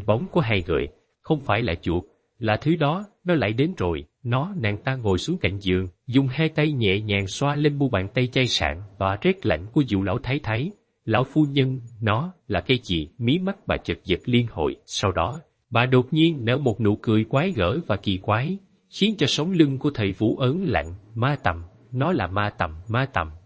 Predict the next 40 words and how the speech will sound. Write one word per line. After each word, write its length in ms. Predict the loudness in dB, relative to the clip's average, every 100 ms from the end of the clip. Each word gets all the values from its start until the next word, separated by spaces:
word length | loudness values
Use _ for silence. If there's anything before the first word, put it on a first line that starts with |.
| -4
Nàng 180 | -2 0
ta 140 | -2
định 200 | -2 -2
hỏi 180 | 0 0
lại 200 | -2 -2
cho 180 | -2 0
rõ, 300 | 0 -2 -4 -10 -20 _ -2
nhưng 180 | 2 4
bên 160 | 4
tay 160 | 2 0
chợt 300 | 2 0 0
vang 200 | 0 0
lên 180 | 2 0
một 240 | -2 -4 0
tiếng 220 | 0 0
ngáy 160 | 0 0
nhẹ 260 | 0 0 0
nhẹ. 280 | -2 -2 -8 _ _ 0
Dụ 220 | 4 4
lão 200 | 2 0
thái 200 | 0 0
thái 340 | 0 0 0 0
đang 140 | 0
gục 240 | 0 -2 0
đầu 180 | 0
vào 180 | 2 -2
vai 260 | 0 0 0
mà 100 | -2
ngủ. 360 | -2 -2 -2 -6 _ _ _ _ 2
Hơi 160 | 4
thở 200 | 6 2 2
phả 180 | 0 2
ra 260 | 0 2 0
từ 240 | 2 2
chóp 300 | 2 0 2
mũi 360 | 0 2 0 0
khiến 200 | 0 2
một 160 | 0
sợi 180 | 0 -2
tóc 180 | -2